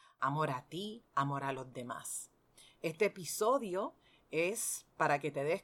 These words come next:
cuenta de esas cositas con las que hay que trabajar para poder avanzar en la vida. Bienvenido y bienvenida al episodio número setenta y seis. Amiga,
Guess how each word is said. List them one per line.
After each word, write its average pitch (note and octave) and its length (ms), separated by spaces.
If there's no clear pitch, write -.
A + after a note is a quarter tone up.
cuenta G3+ 580
de F3 240
esas D4 220
cositas B3 840
con D#3+ 200
las D3 160
que D#3 120
hay C#3 140
que - 140
trabajar G#3 680
para D3 240
poder C3+ 260
avanzar B2+ 800
en C#3 180
la B2 140
vida. A#2+ 400
Bienvenido D#3+ 640
y G#3+ 60
bienvenida G#3 720
al D3 140
episodio C#3+ 560
número D3+ 640
setenta D#3+ 560
y A#3+ 80
seis. - 560
Amiga, D4+ 640